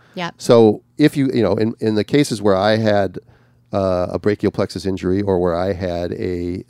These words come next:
Speaker 2: the broken humerus was a case where the arms were really malpositioned,
Speaker 1: Mm-hmm.
Speaker 2: and I did my best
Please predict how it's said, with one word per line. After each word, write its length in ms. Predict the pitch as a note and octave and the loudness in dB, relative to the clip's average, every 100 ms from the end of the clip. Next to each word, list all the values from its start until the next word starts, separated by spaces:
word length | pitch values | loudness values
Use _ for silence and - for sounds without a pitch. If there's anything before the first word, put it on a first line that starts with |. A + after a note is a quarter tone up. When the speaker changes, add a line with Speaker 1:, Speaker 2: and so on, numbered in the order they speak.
| - | -20
Speaker 2:
the 200 | F#3+ F#2 | -12 -2
broken 300 | G#2 F#2+ F2+ | -2 -2 -2
humerus 420 | C3+ E3+ F#2+ - _ - _ _ _ | 0 2 0 -2 _ -20 _ _ _
was 540 | A2 A2+ A2+ G#2 - - _ _ _ - | 2 4 4 2 -6 -18 _ _ _ -14
a 40 | |
case 340 | - B2+ A#2 - | 0 2 2 2
where 240 | G#2+ G#2+ | 2 2
the 100 | G#2+ | 2
arms 320 | G2 A2 G#2+ | 0 -2 -2
were 120 | G2+ | -2
really 240 | F#2+ G2 G#2+ | -2 0 -2
malpositioned, 680 | F#2 F2+ F#2 E2 - F2 A#2+ _ F#3+ | -2 -6 -6 -8 -6 -8 -10 _ -16
Speaker 1:
Mm-hmm. 580 | F3 D#3+ E3 E3 D#3+ E3 | -14 -14 -14 -14 -12 -8
Speaker 2:
and 460 | F#2+ F2+ F2+ F#2 | -6 -6 -6 -4
I 100 | F#2 | -4
did 180 | G2+ G#2 | -2 -2
my 140 | F#2+ F#2 | -4 -4
best 480 | F2+ F2 - - | -4 -4 -8 -16